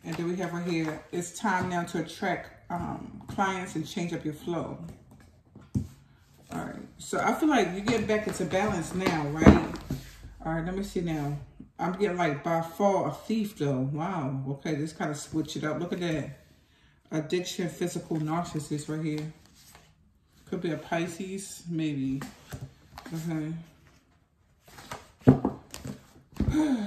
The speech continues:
So I feel like for some of you, something is coming back into balance in your life, but then by the fall season, we got a thief here.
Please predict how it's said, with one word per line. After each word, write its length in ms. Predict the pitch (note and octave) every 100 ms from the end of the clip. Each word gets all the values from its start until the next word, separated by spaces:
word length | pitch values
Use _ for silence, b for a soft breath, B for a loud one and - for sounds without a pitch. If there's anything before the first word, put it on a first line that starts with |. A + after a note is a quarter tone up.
| -
So 260 | - C#4 B3
I 120 | C#4+
feel 160 | E4 E4+
like 160 | D4
for 80 | B3
some 260 | - C#4 C#4
of 60 |
you, 240 | B3 A3+ G#3
something 340 | C#4 C#4+ C4
is 100 | G#3
coming 320 | - A#3+ G#3+
back 200 | G#3 G#3+
into 160 | F#3+ F#3+
balance 360 | D#3+ G3 A#3 A3
in 120 | F#3
your 120 | E3+
life, 340 | E3 G#3 A#3+ -
but 180 | E3 E3+
then 200 | G#3 G#3
by 140 | G3+
the 100 | F#3
fall 340 | - F#3+ A3+
season, 380 | B3 B3+ B3 F#3+
we 60 | G#3+
got 180 | D#4 F#3
a 60 |
thief 360 | - - C4+ -
here. 360 | C#3+ B2+ E3